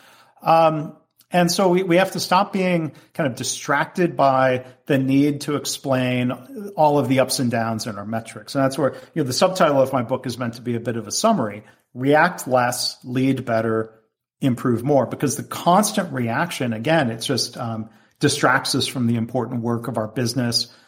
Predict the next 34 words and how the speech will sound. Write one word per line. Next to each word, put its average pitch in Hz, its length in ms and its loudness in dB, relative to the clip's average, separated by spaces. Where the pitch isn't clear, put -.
or 156 140 6
our 139 120 4
organization. 123 640 -2
So 139 140 -6
whether 117 240 -4
it's - 140 -10
crime 160 420 2
data, 156 400 4
economic 131 580 0
data, 135 540 2
our 120 180 -2
weight, 151 680 0
uh, 123 140 -6
the 117 80 -10
winning 160 320 2
percentage 143 560 2
of 117 120 -2
a 110 180 -2
sports 156 500 -2
team 147 340 0
over 135 300 0
time, 131 760 0
um, 104 560 -12
business 175 440 4
measures 135 420 4
in 120 140 0
a, 113 80 0
a 117 160 -6
manufacturing 131 640 0
company, 117 400 -4
a 104 60 -8
startup 131 400 0
software 127 420 -2
company, 113 480 -8